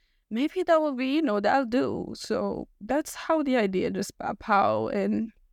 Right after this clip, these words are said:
here we are. And, um, for this, uh, like, the,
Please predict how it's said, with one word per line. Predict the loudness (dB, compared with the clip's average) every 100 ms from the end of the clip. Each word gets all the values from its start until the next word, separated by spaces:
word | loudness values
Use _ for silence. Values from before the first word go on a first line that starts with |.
| _
here | -6 -4
we | -2 -4
are. | -4 -6 -8 -18 _ _ _ _ _ _ -4
And, | 0 2
um, | 4 4 4 4 2 -2 -6 _ _ _ _ _ _ _ -2
for | 2 2
this, | 2 0 -4 -12 -14 _
uh, | 0 2 2 2 0
like, | -2 -2
the, | -2 0 0 0 -2